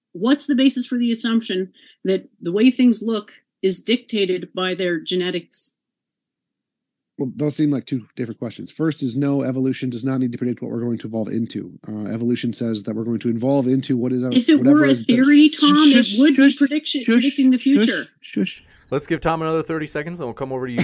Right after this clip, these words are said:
Speaker 3: John.
Speaker 2: <coughs> So no, you do not need to predict what we're going to evolve into. Evolution is saying we will evolve into things that are more conducive to the environment, whatever the environment is. Do we know what the environment's going to be?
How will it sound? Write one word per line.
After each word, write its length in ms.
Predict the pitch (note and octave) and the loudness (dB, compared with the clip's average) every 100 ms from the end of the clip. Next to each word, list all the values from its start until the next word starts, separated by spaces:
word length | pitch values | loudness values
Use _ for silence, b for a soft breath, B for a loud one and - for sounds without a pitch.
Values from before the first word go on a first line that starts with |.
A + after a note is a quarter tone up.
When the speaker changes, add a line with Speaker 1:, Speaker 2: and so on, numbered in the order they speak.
| - | -4
Speaker 3:
John. 200 | A#2 - - | -8 -12 -18
Speaker 2:
<coughs> 160 | - - _ _ _ | -20 -20 _ _ _
So 140 | - C3+ | -6 -4
no, 300 | C#3+ F3 D#3 | 0 0 2
you 140 | D3+ | 0
do 80 | D3+ | 0
not 160 | E3+ E3 | 0 0
need 120 | D#3+ | 0
to 60 | |
predict 280 | D#3 D3+ C#3+ | -2 -4 -4
what 80 | - | -6
we're 60 | C#3 | -4
going 180 | C#3 | -4
to 80 | C3 | -2
evolve 240 | C3 B2+ B2+ | -4 -6 -4
into. 360 | D3+ D3 - - | -4 -4 -8 -8
Evolution 420 | B2 C3 C#3+ - | -2 0 0 -2
is 80 | C3+ | -6
saying 280 | C#3 C3 B2+ | -4 -4 -2
we 80 | |
will 100 | C3 B2+ | -2 -2
evolve 320 | B2 B2 C#3+ | -4 -2 0
into 180 | D3 C#3+ | 0 -2
things 300 | C3+ C#3 C#3 | -4 -4 -4
that 120 | C3 | -4
are 60 | B2+ | -6
more 220 | A#2+ B2+ | -4 -6
conducive 480 | C3 B2+ A#2 A#2 A#2+ | -6 -6 -4 -4 -6
to 60 | - | -6
the 100 | B2 | -2
environment, 480 | B2 A#2 B2 B2+ A#2+ | -2 0 -2 -2 -2
whatever 320 | A#2+ C3 C3 | -4 -4 -2
the 100 | B2+ | 0
environment 420 | B2+ B2 C#3 C3 | 0 0 0 -2
is. 140 | G#2+ D#2+ | -4 -8
Do 120 | - | -8
we 60 | A2+ | -6
know 120 | B2+ | -6
what 100 | C3 | -4
the 60 | |
environment's 400 | B2+ B2+ C3+ C3 | -4 -2 -2 -4
going 160 | C3 C#3 | -2 -2
to 60 | C3 | 0
be? 200 | D#3+ | -2